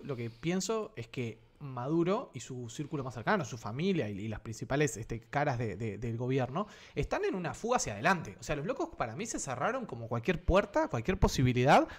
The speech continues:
de una salida, este, negociada. ¿Por qué? Porque si ellos hubieran querido una salida negociada, justamente la elección presidencial les daba ese, esa posibilidad. Yo que, este, peco de optimista muchas veces en las cosas. Yo antes de la elección, me acuerdo que lo, que lo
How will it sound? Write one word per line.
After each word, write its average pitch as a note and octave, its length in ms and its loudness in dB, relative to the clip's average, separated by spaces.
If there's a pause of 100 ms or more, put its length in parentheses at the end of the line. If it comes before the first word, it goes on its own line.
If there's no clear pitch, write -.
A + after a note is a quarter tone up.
de D3+ 100 0
una D#3+ 140 0
salida, E3+ 480 2 (200)
este, A#2 300 -6
negociada. A#2 520 -4
¿Por F#3 140 -4
qué? C#3 120 -4
Porque D3+ 180 -8
si - 80 -8
ellos - 200 -6
hubieran G3 200 4
querido D3 320 2
una B3 120 -2
salida E3+ 320 -2
negociada, C#3+ 540 -6 (140)
justamente C#4+ 460 -2
la D3 80 2
elección D#3+ 340 -2
presidencial E3 760 -4 (220)
les E3+ 180 -2
daba F#4+ 400 2
ese, A#3+ 420 0
esa - 200 -2
posibilidad. D3+ 480 0
Yo C4+ 160 -4
que, F#2+ 320 -6
este, G#2+ 320 -12
peco D#3 340 -6
de G#2 160 -10 (200)
optimista A#2+ 480 -6
muchas A#2+ 240 -4
veces B2 320 -4
en A2 60 -6
las G#2 100 -8
cosas. A#2+ 280 -8
Yo G#3 60 4
antes B3+ 200 0
de F3+ 60 2
la C#3+ 60 0
elección, A#2+ 280 -2
me D#3+ 40 -4
acuerdo D#3+ 180 0
que C#3 60 -4
lo, A#2+ 80 -4
que - 60 -4
lo - 60 -10